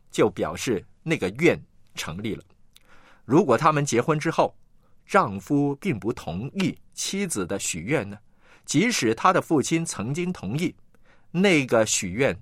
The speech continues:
都会被废去，而那位女子也不需要为这个许愿来负责了。三十章的九节啊，说到关于寡妇和被休妇人的许愿。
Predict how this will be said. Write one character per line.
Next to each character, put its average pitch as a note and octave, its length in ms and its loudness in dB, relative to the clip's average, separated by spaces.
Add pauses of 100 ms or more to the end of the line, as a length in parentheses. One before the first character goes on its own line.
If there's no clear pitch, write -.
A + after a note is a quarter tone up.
(140)
都 C#3 280 2
会 G#2 280 0
被 F2 240 -4
废 A2+ 260 -2
去， - 260 -4 (540)
而 A#2 140 4
那 F3 120 2
位 D#3 200 2
女 G2 240 -4
子 F#2+ 260 -4 (260)
也 F2 140 -6
不 G2+ 160 -8
需 F3 260 -4
要 D#3+ 240 2 (200)
为 A2+ 280 2
这 A#2+ 140 -2
个 F#2+ 80 -2
许 D#2 280 -6
愿 G2+ 280 -2 (220)
来 E2 180 -2
负 F#2 240 -6
责 D#2 240 -8
了。 - 160 -2 (1600)
三 B3+ 260 4
十 F3 140 4
章 G#3 240 4
的 D3+ 100 4
九 F2+ 400 -4
节 F2+ 420 -4 (380)
啊， F2 180 0
说 B2 240 -2
到 G#2+ 220 4
关 B2+ 240 0
于 G2+ 240 -6
寡 - 340 -6
妇 - 300 0 (160)
和 F#2+ 220 -8
被 G#2+ 200 -2
休 C3 280 -2
妇 C3 280 -2
人 F2+ 220 -6
的 G2 80 -4
许 D#2+ 200 -8
愿。 G2+ 220 -4